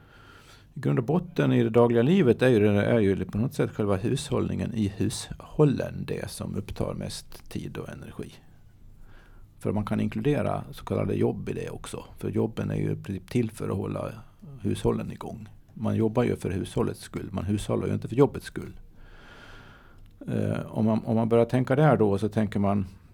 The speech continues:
För, eh, anledningen till att jag vill förankra det på det viset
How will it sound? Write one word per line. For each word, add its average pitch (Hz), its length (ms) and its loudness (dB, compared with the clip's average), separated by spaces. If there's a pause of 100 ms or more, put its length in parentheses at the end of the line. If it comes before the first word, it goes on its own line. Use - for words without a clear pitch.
(380)
För, 110 120 4
eh, 123 60 4 (600)
anledningen 131 540 6
till 113 120 2
att 107 140 2
jag 110 180 4 (640)
vill 110 160 4
förankra 127 440 2
det 107 60 2
på 104 100 -2
det 131 140 6
viset 151 440 2